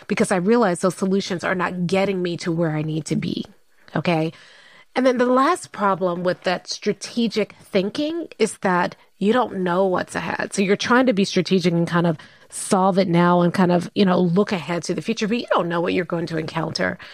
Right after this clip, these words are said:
So you're looking for a solution to the problem that you have right now, with the danger that that solution may not work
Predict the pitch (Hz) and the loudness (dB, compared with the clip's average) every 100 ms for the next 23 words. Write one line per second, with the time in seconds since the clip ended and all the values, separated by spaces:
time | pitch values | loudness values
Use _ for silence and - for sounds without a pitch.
0 | - - - - 240 208 254 247 254 - | -20 -20 -2 2 2 2 0 2 0 -2
1 | 277 233 - 214 196 190 - - 190 190 | -8 -6 0 2 2 0 -4 -4 -2 -2
2 | - - 190 175 175 175 190 196 - - | -10 -2 -2 0 -6 -2 -2 0 -2 -2
3 | - - 220 - _ _ _ _ _ _ | -4 -6 -10 -12 _ _ _ _ _ _
4 | _ - 208 - - 202 208 220 196 - | _ 0 0 0 2 2 4 2 2 2
5 | 175 165 160 156 - 170 185 170 160 165 | 0 0 -2 -2 -2 0 4 4 2 0
6 | - - _ _ _ _ _ 202 - 196 | -8 -20 _ _ _ _ _ 0 2 -2
7 | 156 196 254 294 170 160 170 170 170 170 | 0 0 0 0 -2 -4 -2 -2 0 0
8 | 165 - - _ _ 214 208 208 - 185 | -2 -10 -20 _ _ -2 -2 -4 -2 -2
9 | 190 226 277 - 190 175 190 - 185 190 | 2 2 0 -2 -2 -2 -4 -6 -2 0
10 | 196 185 175 170 202 240 185 - | 2 0 0 0 2 4 2 -2